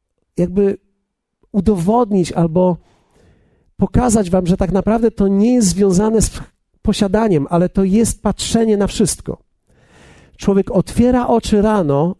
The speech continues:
i widzi świat. Ma myśli, ma przyszłość, ma parę godzin przed sobą.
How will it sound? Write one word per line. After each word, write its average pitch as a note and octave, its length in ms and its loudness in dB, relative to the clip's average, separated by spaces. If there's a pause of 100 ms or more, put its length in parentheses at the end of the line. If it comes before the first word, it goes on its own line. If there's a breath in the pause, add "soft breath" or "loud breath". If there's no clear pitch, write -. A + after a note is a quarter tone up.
(140)
i D#3+ 120 0
widzi F#3 340 0
świat. C#3 480 -2 (1600)
Ma D3+ 180 2
myśli, D#3+ 640 -2 (1300)
ma D3+ 200 -2
przyszłość, - 680 -2
ma D3 140 0
parę F3+ 280 0
godzin D#3+ 320 0
przed C#3+ 180 -2
sobą. A#2 440 -2